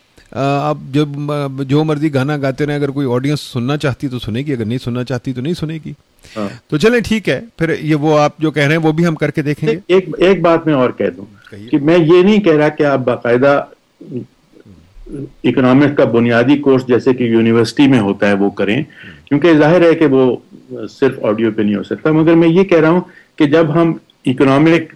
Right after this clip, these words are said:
Speaker 2: development या growth की बात करते हैं, जैसे कि हमने बहुत से podcast में किया, तो हमें यहाँ से शुरू करना चाहिए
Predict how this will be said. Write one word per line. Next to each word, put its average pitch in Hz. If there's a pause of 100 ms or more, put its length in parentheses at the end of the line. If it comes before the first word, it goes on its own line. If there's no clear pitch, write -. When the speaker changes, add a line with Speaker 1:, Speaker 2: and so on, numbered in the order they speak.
Speaker 2:
development 127
या 117
growth 127
की 147
बात 110
करते 113
हैं, 120
जैसे 117
कि -
हमने 135
बहुत 127
से 160
podcast 104
में 101
किया, 101 (480)
तो 170
हमें 185
यहाँ 165
से 190
शुरू 160
करना 135
चाहिए 123